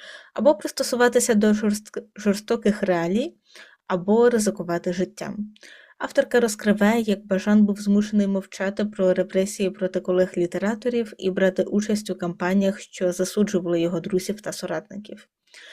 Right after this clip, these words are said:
Ця епоха залишила глибокий відбиток у його душі, і Віра Агеєва аналізує, як ці події вплинули на його поезію, яка стала більш стриманою, обережною, але водночас сповненою прихованих алюзій і символів.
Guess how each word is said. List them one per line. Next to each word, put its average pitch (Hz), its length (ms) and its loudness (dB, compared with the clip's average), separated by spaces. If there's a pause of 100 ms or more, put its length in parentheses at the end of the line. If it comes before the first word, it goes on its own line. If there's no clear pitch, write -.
(220)
Ця 208 220 2
епоха 277 340 4
залишила 214 440 0
глибокий 214 460 0
відбиток 208 580 -2
у - 20 2
його 185 220 0
душі, 180 340 -6
і 180 560 0
Віра 196 200 2
Агеєва 220 400 -2
аналізує, 196 580 2
як 180 240 -6
ці - 120 -12
події 190 340 0
вплинули 208 560 4
на 185 120 -2
його 180 280 -2
поезію, 170 640 -2 (520)
яка 175 280 -4
стала 185 320 2
більш 190 300 0
стриманою, 254 800 -4
обережною, 190 800 -2
але 196 200 2
водночас 185 580 -2
сповненою 180 640 -2
прихованих 180 640 -4
алюзій 208 540 0
і 208 220 -8
символів. 165 680 -8